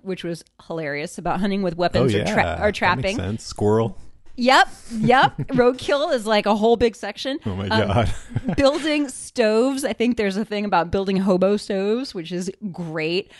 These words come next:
Speaker 1: Foraging for plants and not dying, that kind of thing.
Speaker 2: If Jenny
Speaker 1: And it
Speaker 2: ever kicks me out, that might be useful.
Speaker 1: <laughs>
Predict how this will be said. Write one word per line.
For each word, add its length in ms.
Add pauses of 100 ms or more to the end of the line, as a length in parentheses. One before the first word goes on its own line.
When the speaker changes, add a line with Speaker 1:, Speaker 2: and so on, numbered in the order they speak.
(120)
Speaker 1:
Foraging 580
for 140
plants 480
and 100
not 280
dying, 720
that 180
kind 180
of 120
thing. 220
Speaker 2:
If 40
Jenny 220
Speaker 1:
And 60
it 20
Speaker 2:
ever 160
kicks 280
me 140
out, 160
that 160
might 160
be 100
useful. 640
Speaker 1:
<laughs> 60